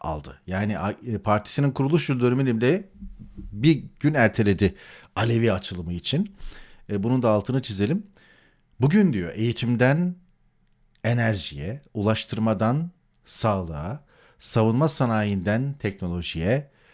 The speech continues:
her alanda dibin dibini gördük." demiyor tabii. "Tarih yazan, destan yazan, gıptayla takip edilen bir Türkiye var."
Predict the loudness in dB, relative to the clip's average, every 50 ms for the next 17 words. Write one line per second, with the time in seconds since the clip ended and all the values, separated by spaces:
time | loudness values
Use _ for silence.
0 | _ _ _ 6 8 8 10 8 6 4 2 2 0 -2 -4 -4 -4 -4 -4 -4
1 | -8 -12 _ _ _ _ _ _ -2 0 2 2 2 0 0 -2 -2 -2 0 0
2 | 0 2 2 0 0 -2 -6 -4 -4 -4 -4 -4 -4 -6 -6 -8 -4 -2 0 2
3 | 2 2 0 -4 _ _ _ _ _ _ _ -2 2 4 4 6 4 4 2 -2
4 | -8 -10 -10 -10 -10 -6 -6 -6 -8 -8 _ _ -20 -20 _ _ _ 2 2 2
5 | 2 2 0 0 0 0 -2 -4 -2 -4 -2 -2 -2 -2 -4 -6 -8 -6 _ 0
6 | 2 2 2 0 -2 -2 -4 -4 -4 -6 -8 -8 -8 -8 -6 -4 -4 -4 -4 -6
7 | -8 -8 -8 -10 -10 -10 -10 -12 -12 -10 -8 -6 -6 -6 -8 -10